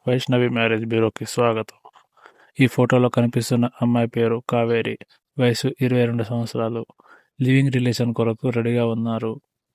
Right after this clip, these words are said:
మీకు ఇంట్రెస్ట్ ఉంటే ఖచ్చితంగా కింద కనిపిస్తున్న నంబర్కు ఫోన్ చేయండి.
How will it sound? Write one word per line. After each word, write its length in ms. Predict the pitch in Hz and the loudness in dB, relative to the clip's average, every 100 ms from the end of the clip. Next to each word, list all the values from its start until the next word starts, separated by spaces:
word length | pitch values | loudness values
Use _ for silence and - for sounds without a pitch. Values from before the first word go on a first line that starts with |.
| _ - - _ - | _ -20 -20 _ -2
మీకు 380 | 139 131 139 139 131 | 0 0 -2 -2 -2
ఇంట్రెస్ట్ 400 | 123 143 131 135 | 0 0 0 -2
ఉంటే 260 | 120 131 | -2 -4
ఖచ్చితంగా 680 | - 123 - - 127 123 151 _ _ _ _ _ - | -4 -4 -6 -6 -4 -4 -6 _ _ _ _ _ -6
కింద 120 | 135 | -2
కనిపిస్తున్న 600 | 127 123 120 135 - 123 | -2 -2 -4 -6 -4 -2
నంబర్కు 520 | 120 117 113 - - - | -2 0 -2 -6 -14 -12
ఫోన్ 280 | - 120 120 | -2 -2 0
చేయండి. 480 | 117 113 117 123 | -4 -4 -8 -12